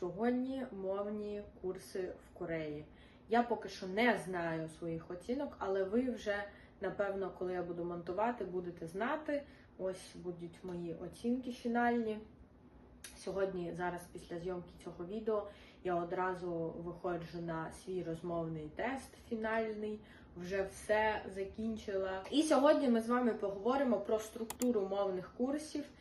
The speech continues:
як навчають, що робити, скільки задають Д З, які екзамени, який розклад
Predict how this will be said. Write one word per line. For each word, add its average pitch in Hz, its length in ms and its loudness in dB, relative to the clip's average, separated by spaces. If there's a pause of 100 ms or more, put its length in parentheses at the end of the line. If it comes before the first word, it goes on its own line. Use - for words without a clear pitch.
(280)
як 311 300 4
навчають, 302 840 2
що 226 320 0
робити, 285 720 4
скільки 254 340 -6
задають 269 380 -2
Д 269 160 -2
З, 262 80 -4
які 240 460 2
екзамени, 262 640 2
який 233 380 4
розклад 254 540 2